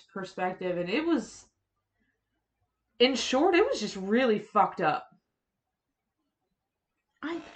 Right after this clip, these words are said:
Speaker 1: I'm gonna
Speaker 2: still
Speaker 1: send it to you.
Speaker 2: Yeah, thanks, 'cause I don't know if that's <laughs>
Speaker 1: It was just really,
Speaker 2: Sorry.
Speaker 1: really fucked up. It was, like, not, it was just brutal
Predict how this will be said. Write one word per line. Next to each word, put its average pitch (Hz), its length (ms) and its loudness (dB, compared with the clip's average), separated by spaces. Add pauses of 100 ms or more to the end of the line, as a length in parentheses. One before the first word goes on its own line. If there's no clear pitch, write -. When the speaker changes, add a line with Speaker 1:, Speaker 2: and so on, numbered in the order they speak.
Speaker 1:
I'm 320 120 0
gonna 320 120 8
Speaker 2:
still - 80 2
Speaker 1:
send 185 100 -2
it - 100 -4
to 165 80 -8
you. 165 220 -8
Speaker 2:
Yeah, 254 480 2
thanks, 180 340 -2
'cause 202 200 -8
I 247 80 2
don't 254 200 -2
know 214 160 2
if - 120 -8
that's - 320 -20 (180)
<laughs> - 600 -12
Speaker 1:
It 277 100 4
was 453 180 12
just 320 200 4
really, 214 760 4
Speaker 2:
Sorry. 185 180 -4
Speaker 1:
really 196 300 4
fucked 185 340 -2
up. 165 200 0
It 233 100 4
was, 277 180 -2
like, 214 220 0
not, 196 480 0 (400)
it 240 120 2
was 190 80 -2
just 180 200 -12
brutal 214 840 0